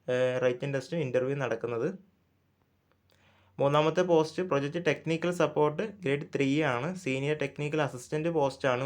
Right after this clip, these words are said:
ഒരു ഒഴിവാണ് അതിലേക്കുള്ളത്. ഏഹ്, തമിഴ്നാട്ടിലാണ് അതിൻ്റെ പോസ്റ്റിംഗ് വരുന്നത്. അതിൻ്റെ എസൻഷ്യൽ ക്വാളിഫിക്കേഷൻ ആയിട്ട് നിങ്ങൾക്ക് മൂന്ന്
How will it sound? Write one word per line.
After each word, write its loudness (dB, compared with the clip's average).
ഒരു -2
ഒഴിവാണ് 2
അതിലേക്കുള്ളത്. -2
ഏഹ്, 8
തമിഴ്നാട്ടിലാണ് 2
അതിൻ്റെ -2
പോസ്റ്റിംഗ് 0
വരുന്നത്. -2
അതിൻ്റെ 2
എസൻഷ്യൽ 2
ക്വാളിഫിക്കേഷൻ 4
ആയിട്ട് 0
നിങ്ങൾക്ക് 0
മൂന്ന് 0